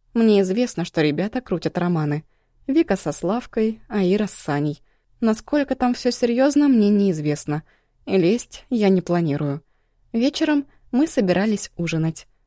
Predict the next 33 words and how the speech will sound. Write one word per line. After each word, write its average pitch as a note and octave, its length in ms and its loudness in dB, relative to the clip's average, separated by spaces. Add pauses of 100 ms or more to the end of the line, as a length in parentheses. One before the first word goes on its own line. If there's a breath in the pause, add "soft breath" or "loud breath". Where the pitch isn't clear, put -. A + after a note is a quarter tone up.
(140)
Девушки F3+ 440 2
так F3+ 320 0
долго D#3+ 280 4
собирались, F3 640 -2 (240)
будто G3+ 400 2
на G3+ 160 4
бал. D3+ 280 -2 (360)
Знакомство F3 680 0
с D#3+ 100 -4
кухней B3+ 540 -2 (140)
состоялось B3 680 0
только G#3 300 -2
у A3 80 4
девушек. D#3 560 -4 (400)
Парни D4+ 320 2
пробовали A3+ 680 2
алкогольные F3 640 2
напитки, E3 680 -4
чем F3+ 240 2
вызывали E3 420 2
недовольство. E3+ 720 0 (600 soft breath)
Вряд C#4+ 320 2
ли G#3+ 80 2
они F3 180 4
перегаром F3 480 4
разгонят F3 460 2
всех F3 260 0
животных E3+ 480 0
в G3+ 80 2
Африке. D#3+ 480 0 (440)
Но A#3+ 140 4
ведь G3 160 4
договорились, F#3 640 2